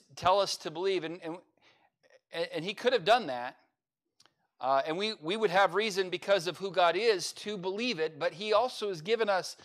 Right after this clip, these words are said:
all these proofs a-, and these evidences to help us to make that decision on our own. So we do see that God has left us some proof. And as he said in Acts chapter one and verse three, many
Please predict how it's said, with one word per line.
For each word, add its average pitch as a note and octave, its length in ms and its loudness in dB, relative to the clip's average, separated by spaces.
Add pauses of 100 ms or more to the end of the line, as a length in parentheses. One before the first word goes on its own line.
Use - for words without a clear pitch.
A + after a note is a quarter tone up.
(180)
all A3 300 6
these G3 220 -2
proofs - 680 -6 (380)
a-, F#3 240 2
and G3+ 160 4
these G3 280 -4
evidences G#3 840 0 (260)
to A3 240 -4
help G#3 340 2
us F#3+ 420 2 (400)
to E3+ 100 -8
make F3+ 240 -2
that F3 220 2
decision D3+ 500 -8 (360)
on C#3 140 -4
our C3+ 160 -4
own. D3 220 -8 (1120)
So F3+ 200 2
we E3 140 0
do F#3+ 180 -2
see F#3 340 -4
that C#3+ 160 -4
God D#3+ 260 4
has D3 200 -4
left D3 320 -2
us C3 160 -2
some A#2+ 220 -12
proof. C3 500 -14 (380)
And B2 340 -8 (380)
as C#3 300 0
he D3+ 80 -6
said D#3+ 280 -2
in D3 120 -2
Acts C#3+ 220 -4
chapter D#3 360 -4
one D#3 200 -6
and D3+ 100 -10
verse D#3 240 -10
three, A2+ 380 -14 (220)
many B2+ 580 -8